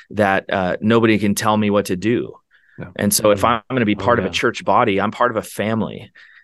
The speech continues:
Speaker 1: And when we understand the structures of divine governance, that God has instituted singular headship over the universe, God is king over the universe, Christ is head over the church, kings are head over nations, husbands are head over their homes.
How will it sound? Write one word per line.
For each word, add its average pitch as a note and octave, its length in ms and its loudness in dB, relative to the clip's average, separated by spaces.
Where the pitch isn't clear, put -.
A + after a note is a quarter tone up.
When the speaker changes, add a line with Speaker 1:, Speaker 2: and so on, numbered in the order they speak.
Speaker 1:
And G#2 340 2
when A2+ 160 4
we A#2 100 4
understand A#2+ 720 0
the G2+ 60 0
structures A#2 560 -2
of F#2+ 100 -6
divine G#2 540 -2
governance, G2+ 480 -2
that G2 160 0
God A2+ 260 2
has A2 280 -2
instituted G#2 580 -2
singular A2+ 440 2
headship G#2+ 420 0
over G2 180 0
the F2+ 100 -2
universe, F#2 520 -2
God G#2 260 0
is G2+ 100 -2
king A#2 240 0
over G2 160 0
the F2+ 100 -2
universe, F#2 680 -4
Christ A2 360 0
is A2 100 2
head A2+ 140 2
over G#2+ 120 2
the G2+ 80 2
church, G2 380 -2
kings B2 280 0
are A2 80 2
head A2 140 2
over G#2 160 0
nations, G2 520 -4
husbands A2+ 400 0
are G#2 80 0
head G#2+ 160 0
over G#2 140 2
their F#2+ 160 0
homes. G2 400 -4